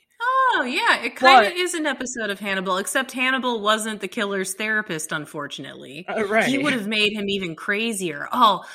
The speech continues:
Speaker 1: it would have been such a great twist to find out that the reason that the killer is the killer is because Hannibal made him crazy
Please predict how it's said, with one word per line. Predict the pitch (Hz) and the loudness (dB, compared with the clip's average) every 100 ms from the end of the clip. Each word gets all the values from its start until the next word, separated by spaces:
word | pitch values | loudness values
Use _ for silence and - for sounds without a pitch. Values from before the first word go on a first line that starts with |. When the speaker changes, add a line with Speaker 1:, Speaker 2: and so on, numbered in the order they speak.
| - 262 | -10 -2
Speaker 1:
it | 269 | 0
would | 320 | 0
have | 302 | 0
been | 285 | 0
such | 247 294 285 | -2 -2 -2
a | 240 | -4
great | 247 285 277 | -2 -4 -4
twist | - 254 269 - | -6 -8 -6 -6
to | 277 | -6
find | - 208 247 262 | -2 -2 0 2
out | 269 269 247 | 2 0 -4
that | 233 | -6
the | 208 | -6
reason | 220 240 254 233 | -4 -6 -4 -4
that | 226 _ | -6 _
the | 233 | -8
killer | 233 269 226 247 240 | -6 -4 -2 -2 -2
is | 202 | -4
the | - 214 _ - | -4 -6 _ -12
killer | - 226 240 262 269 | -4 -2 0 0 -2
is | - - | -4 -8
because | 220 214 214 180 | -8 -4 -4 -2
Hannibal | 202 208 220 220 247 254 | -2 0 0 -2 -2 -2
made | 214 196 202 | -2 0 0
him | 233 202 | -2 -6
crazy | - 208 190 208 247 269 277 285 | -4 -4 -4 -4 -4 -4 -6 -10